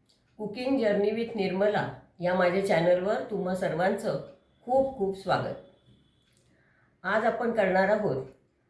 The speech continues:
अळीव आणि गाजराचे लाडू. तर त्याच्यासाठी लागणारं साहित्य आता आपण बघूया. हे आहे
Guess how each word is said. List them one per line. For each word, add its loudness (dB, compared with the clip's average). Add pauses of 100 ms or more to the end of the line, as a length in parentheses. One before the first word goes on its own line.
(160)
अळीव 0 (300)
आणि 0
गाजराचे 2 (460)
लाडू. -2 (920)
तर -12
त्याच्यासाठी 0
लागणारं 2
साहित्य -4 (180)
आता 0
आपण 2
बघूया. -2 (4000)
हे 6
आहे 4